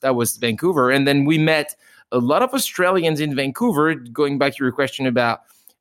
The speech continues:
Melbourne. Uh, Melbourne came about because there was, you know, Australians, they live far away on that island of theirs. And i-, it's, it's a well-known fact that being so far away from everything, they enjoy traveling. And they often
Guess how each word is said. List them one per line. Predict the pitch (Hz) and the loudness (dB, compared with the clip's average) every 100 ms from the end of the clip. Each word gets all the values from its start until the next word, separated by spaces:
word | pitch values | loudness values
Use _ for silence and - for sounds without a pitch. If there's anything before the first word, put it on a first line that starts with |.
| - | -4
Melbourne. | 120 160 131 110 120 - _ - | 0 2 0 -2 -6 -12 _ -2
Uh, | 127 123 123 120 117 | 2 4 4 4 2
Melbourne | 156 175 160 | 2 0 0
came | 165 143 | 0 0
about | 127 143 131 113 | 2 2 0 -2
because | 135 143 117 | -2 -2 -2
there | 151 | -2
was, | 135 123 113 | 0 -2 -2
you | 156 | -2
know, | 135 | 0
Australians, | 123 - 185 175 170 143 | -2 -2 0 2 2 0
they | 139 | 0
live | 120 120 | 0 -2
far | - 135 117 | 0 0 2
away | 143 175 170 | 2 2 2
on | 156 135 | 2 0
that | 113 | -4
island | 101 156 160 165 | -2 0 2 2
of | 151 | 0
theirs. | 143 143 139 135 120 - - _ _ _ | 0 2 2 2 -2 -6 -14 _ _ _
And | - 131 | -4 -2
i-, | 127 | -2
it's, | 135 123 123 139 - - - | -4 -4 -4 -4 -4 -8 -8
it's | 139 | 0
a | |
well-known | 156 165 151 131 | 2 4 4 2
fact | 117 156 123 117 | 2 0 0 -2
that | 120 113 | -4 -2
being | 123 139 127 | 0 2 0
so | - 139 | 0 0
far | - 131 | 2 2
away | 127 | 2
from | 147 | 2
everything, | 220 165 151 131 127 | 0 2 0 2 2
they | 123 | 4
enjoy | 123 120 120 | 2 2 -2
traveling. | 151 123 92 69 80 | 0 -2 -2 -10 -6
And | 123 | -4
they | 120 | -2
often | 120 139 151 - 127 120 | -2 0 0 0 0 0